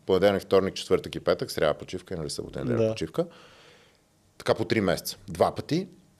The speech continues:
Speaker 1: И аз два пъти се отказвам. И накрая го обвинявах него, нали: "Ти си гаден садист, ще ме убиеш" и така нататък. Нали, той е виновен, защото така ни е много лесно да обвиним
Speaker 2: Да.
Speaker 1: някой друг. Нали? Не
Speaker 2: Да.
Speaker 1: сме виновни ние,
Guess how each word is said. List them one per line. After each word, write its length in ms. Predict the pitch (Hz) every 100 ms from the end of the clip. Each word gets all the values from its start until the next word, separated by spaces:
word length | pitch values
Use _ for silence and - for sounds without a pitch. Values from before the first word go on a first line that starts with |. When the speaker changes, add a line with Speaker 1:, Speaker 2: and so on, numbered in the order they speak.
| _
Speaker 1:
И 60 | 117
аз 80 | 113
два 160 | 101
пъти 160 | 123 -
се 120 | -
отказвам. 400 | 107 - - - - -
И 80 |
накрая 380 | 135 123 117 113
го 120 | 107
обвинявах 480 | 117 101 104 90 82
него, 220 | 98 69
нали: 260 | 80 82 73
"Ти 180 | - 120
си 300 | - 117 110
гаден 340 | 98 107 107
садист, 520 | 107 110 85 101 -
ще 140 | - 127
ме 160 | 120
убиеш" 520 | 127 131 120 135 135 -
и 100 | 139
така 260 | 151 147
нататък. 420 | 139 131 135 123 123
Нали, 160 | 131
той 200 | 127 120
е 40 | 120
виновен, 260 | 120 98
защото 240 | 82 101 -
така 220 | 107 110
ни 60 |
е 60 | 110
много 260 | 110 113 113
лесно 240 | 117 123
да 80 | 113
обвиним 300 | 113 123 117
Speaker 2:
Да. 60 |
Speaker 1:
някой 240 | 113 107 107
друг. 200 | 98 -
Нали? 120 | 87
Не 80 | 98
Speaker 2:
Да. 60 |
Speaker 1:
сме 200 | 98 117
виновни 500 | 123 120 110 101 85
ние, 300 | 82 98 113